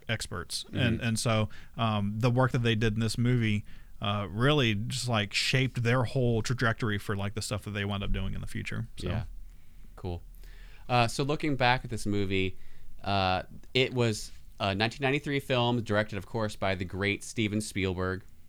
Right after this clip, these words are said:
Speaker 2: It had a sixty-three million dollar budget, and return on that investment for the domestic gross, I don't have worldwide right, right at hand, but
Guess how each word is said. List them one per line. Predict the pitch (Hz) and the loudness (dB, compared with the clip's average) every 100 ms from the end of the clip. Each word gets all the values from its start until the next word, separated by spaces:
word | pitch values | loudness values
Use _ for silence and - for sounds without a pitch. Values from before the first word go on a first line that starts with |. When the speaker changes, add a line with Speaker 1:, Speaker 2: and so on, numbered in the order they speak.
| - - - - - - - - | -20 -20 -20 -20 -20 -20 -18 -4
Speaker 2:
It | 127 | 0
had | 123 120 | 4 6
a | 104 | 4
sixty-three | - - 151 - 135 131 127 127 | 2 0 -2 -2 -4 -2 0 2
million | 113 110 113 113 | 2 2 2 2
dollar | 104 98 101 | 2 2 0
budget, | 90 98 117 170 - - - - - | 0 0 0 -4 -6 -14 -12 -10 -6
and | - 107 104 101 104 | 2 4 6 4 0
return | 104 101 - - 147 151 | -2 -2 -2 0 2 2
on | 147 113 | 2 2
that | 110 92 | 2 2
investment | 101 98 98 101 95 | 0 0 0 -2 -6
for | - | -4
the | 90 | -4
domestic | 78 92 101 151 165 - - | -2 2 2 4 0 -2 -8
gross, | - 92 87 | -4 -2 -2
I | 101 | -4
don't | 107 | -2
have | 107 98 | -2 -2
worldwide | 92 95 92 90 85 85 | -2 -4 -2 -2 -2 -2
right, | 85 - - - | -4 -6 -10 -6
right | 87 - - | -4 -4 -6
at | 82 92 | -6 -4
hand, | 87 87 | -2 -2
but | 85 90 | 0 -2